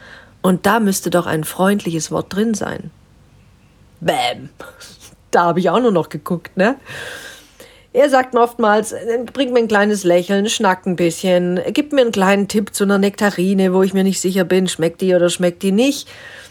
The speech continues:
Und er sagt dann eben zum Beispiel so Sachen wie, „Der, der kauft, lohnt sich echt, die sind gut, wirklich lecker.“ Und übrigens hatte er damit recht, denn diese Nektarinen, zumindest die damals, die waren echt lecker. Also so ein kleiner Plausch am Fließband, das im Nachhinein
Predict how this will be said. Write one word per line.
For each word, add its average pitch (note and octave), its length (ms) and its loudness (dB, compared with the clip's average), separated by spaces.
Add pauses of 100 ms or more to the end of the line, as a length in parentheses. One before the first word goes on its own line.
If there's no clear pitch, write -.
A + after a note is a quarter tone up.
(160)
Und A#3 160 2
er G#3+ 160 2
sagt A3 260 0
dann A#3 140 2
eben A#3 240 2
zum G#3+ 160 -6
Beispiel G#3+ 300 0
so A#3 100 2
Sachen A3+ 300 2
wie, G#3+ 260 0
„Der, C4+ 320 4
der B3 240 4
kauft, B3 340 0
lohnt A#3+ 220 4
sich - 220 -6
echt, B3+ 180 0
die B3 80 -6
sind A3+ 240 -4
gut, C4 380 0
wirklich C4 280 0
lecker.“ A#3+ 640 4
Und G#3 260 0
übrigens F#3 400 0
hatte F#3 180 2
er E3+ 80 6
damit E3 380 2
recht, B3+ 280 2
denn F3 140 0
diese E3+ 320 -2
Nektarinen, D#3 760 0
zumindest D3+ 440 0
die D#3+ 140 0
damals, E3 440 2
die D3+ 120 -2
waren C3 160 -4
echt A3 300 0
lecker. G3+ 280 2 (380)
Also A#3 300 2
so G3 120 2
ein E3+ 140 0
kleiner G3 480 2
Plausch D#3 460 -2
am E3+ 160 -4
Fließband, F3 680 -2 (600)
das F#3+ 200 0
im F#3 160 0
Nachhinein F3+ 1000 -2